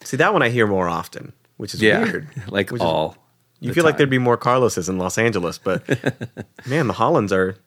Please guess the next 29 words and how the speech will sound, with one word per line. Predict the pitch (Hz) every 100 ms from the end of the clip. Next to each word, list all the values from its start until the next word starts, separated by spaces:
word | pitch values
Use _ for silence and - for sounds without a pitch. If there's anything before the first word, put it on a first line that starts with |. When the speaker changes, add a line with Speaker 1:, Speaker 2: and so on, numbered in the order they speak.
| _ -
Speaker 1:
all | 113 120
over. | 135 117 104 -
Speaker 2:
Tons | - - - 95
of | 95
Hollands, | 87 90 87 85
I | 90
Speaker 1:
And | 92
Speaker 2:
know. |
Speaker 1:
they're | 92 87
crazy. | 123 156 302 165 - - _ _ _ _ _
Speaker 2:
When | 104
I |
was | 92
a | 87
kid, | - 131 90
I | 87
actually | 92 95
grew | 82 90
up | 87 - -
around | 95 90 82
the | 80
corner | - 82 98
from | - 85
here, | 85 69 73 - -
Speaker 1:
Mm. | 107 87 - -
Speaker 2:
and | 98
I | 90
remember | 87 90 87 85 - -
seeing | - 98 85 82